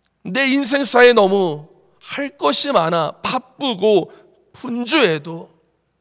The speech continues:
우리가 진정으로 기다려야 하는 것은 이제 곧 오실 주님이라는 것을 잊지 않는 우리 되어지기를 주님의 이름으로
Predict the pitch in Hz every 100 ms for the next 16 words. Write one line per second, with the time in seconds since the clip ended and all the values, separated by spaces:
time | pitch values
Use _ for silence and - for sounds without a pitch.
0 | - _ _ _ 254 294 320 320 - 285
1 | 302 311 285 302 - - 262 269 262 262
2 | 240 208 240 240 180 160 - 170 190 156
3 | 147 _ _ _ _ _ _ - 185 160
4 | 170 160 175 - 277 269 - _ _ _
5 | 240 226 - 202 202 156 - _ _ _
6 | - - 175 185 165 156 - _ 233 240
7 | 226 294 233 170 - 165 180 180 185 _
8 | _ - 180 - - 175 151 147 151 202
9 | 233 254 196 202 160 156 147 165 160 160
10 | - - - 233 262 277 233 190 175 185
11 | 196 - - _ _